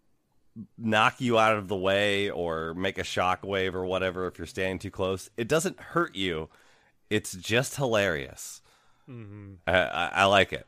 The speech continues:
Speaker 1: So,
Speaker 2: Yeah.
Speaker 1: um, I'm glad that that's in there. <laughs>
Speaker 2: We, uh, make our way up to this tree, and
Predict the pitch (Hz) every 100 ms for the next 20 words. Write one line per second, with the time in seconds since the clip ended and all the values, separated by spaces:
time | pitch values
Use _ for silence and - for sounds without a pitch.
0 | _ - 80 76 71 69 87 80 80 78
1 | 78 76 - _ - 85 85 85 87 85
2 | 78 87 85 85 73 76 76 73 _ _
3 | _ _ 98 104 - 110 - 127 - _
4 | - _ _ _ - - _ _ _ _
5 | _ _ _ _ 131 147 214 220 202 190
6 | 165 190 175 170 165 - 135 135 135 131
7 | 135 - - - 135 123 123 120 _ -
8 | 123 120 120